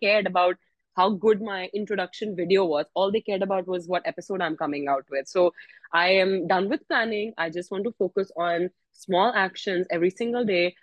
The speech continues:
So my future plan for this year is showing up to school nine to five. You'll see me on campus,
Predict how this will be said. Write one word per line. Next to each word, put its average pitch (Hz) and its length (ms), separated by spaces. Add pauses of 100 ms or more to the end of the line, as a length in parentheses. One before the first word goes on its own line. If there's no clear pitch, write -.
(160)
So 214 120
my 202 200
future 233 380
plan 208 280
for 220 100
this 208 180
year 220 120
is 233 220
showing 196 340
up 196 140
to 233 100
school 214 340
nine 185 300
to 226 120
five. 185 320
You'll 185 160
see - 180
me 196 100
on 254 200
campus, 208 520